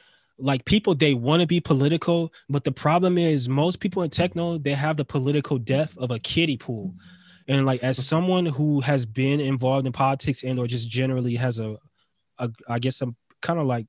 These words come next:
Speaker 1: better understanding of these things, it, like, drives me insane. So you just have, like, all these people making collectives, just using, like, these sort of, like, neoliberal identity signifiers to kind of, like,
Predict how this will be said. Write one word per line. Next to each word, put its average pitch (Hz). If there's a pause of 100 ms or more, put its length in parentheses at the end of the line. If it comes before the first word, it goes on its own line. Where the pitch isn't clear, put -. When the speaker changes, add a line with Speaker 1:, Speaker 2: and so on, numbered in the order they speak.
Speaker 1:
better 131
understanding 135
of 151
these 151
things, 160 (280)
it, 147
like, 151
drives 123
me 139
insane. 127
So 135
you 131
just 160
have, 165
like, 143
all 143
these 143
people 147
making 135 (1040)
collectives, 143
just -
using, 135
like, 123
these 123
sort 135
of, 117
like, 117
neoliberal 127
identity 123
signifiers 165
to -
kind 135
of, 117
like, 113